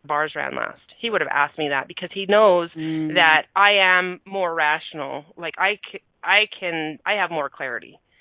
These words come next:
Speaker 1: when I have that happen for me. And it may, it doesn't work for him. He's never let me do it. He doesn't understand it or want, or whatever. He has his own thing. But he, uh, he sees how it helps me and how it works for us.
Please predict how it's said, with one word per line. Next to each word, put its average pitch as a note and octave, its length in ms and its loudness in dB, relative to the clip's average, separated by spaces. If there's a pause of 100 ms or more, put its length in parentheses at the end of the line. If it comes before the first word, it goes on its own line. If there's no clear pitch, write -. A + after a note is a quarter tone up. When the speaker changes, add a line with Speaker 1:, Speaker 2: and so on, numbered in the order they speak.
(400)
Speaker 1:
when F#3 160 -2
I E3+ 140 0
have D3+ 240 -4
that B2+ 180 -6
happen B2+ 420 -10
for D4+ 180 4
me. G#3 280 0
And G#3+ 100 2
it - 80 -2
may, B3 180 2
it A3+ 140 2
doesn't C#4 420 -2
work A3+ 200 -6
for C#4+ 100 -6
him. C4 160 -2
He's A3+ 180 -6
never A3 240 -2
let G#3+ 220 -2
me A3 80 -4
do A3 220 -6
it. A3+ 220 -2
He F#3 180 -16
doesn't G#3 400 0 (200)
understand G3 680 2
it G#3 180 2
or F3 140 2
want, F3 340 0
or F#3 220 2
whatever. F3 420 -2
He E3+ 80 -6
has F3 140 -2
his F3 100 -12
own E3+ 200 0
thing. G3+ 260 0 (720)
But F#3+ 340 4 (160)
he, C4+ 160 -2
uh, A#3+ 140 4 (180)
he C#4 220 0 (200)
sees G#3 440 -2
how F#3+ 320 0
it E3 120 -4
helps E3+ 340 -4 (100)
me G3 120 -2
and F#3 80 -2
how E3+ 200 0
it B2 60 -10
works D3+ 280 -8
for D3 160 -6
us. - 160 -12